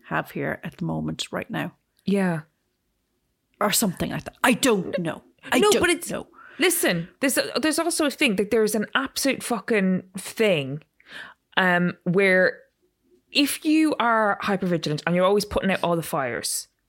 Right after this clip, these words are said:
Speaker 2: right?
Speaker 1: Mm.
Speaker 2: The moment that you are in that experience of, "Oh, everything is fine," it's like your brain goes, Fuck you, am I fine? I just now
Speaker 1: Oh.
Speaker 2: can't see the danger.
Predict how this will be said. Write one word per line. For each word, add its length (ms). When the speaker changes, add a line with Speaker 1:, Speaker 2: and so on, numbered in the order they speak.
Speaker 2:
right? 200
Speaker 1:
Mm. 220
Speaker 2:
The 60
moment 760
that 140
you 160
are 100
in 300
that 180
experience 640
of, 300
"Oh, 120
everything 420
is 180
fine," 480
it's 160
like 200
your 100
brain 460
goes, 440
Fuck 720
you, 420
am 140
I 140
fine? 480
I 180
just 240
now 180
Speaker 1:
Oh. 40
Speaker 2:
can't 400
see 240
the 120
danger. 680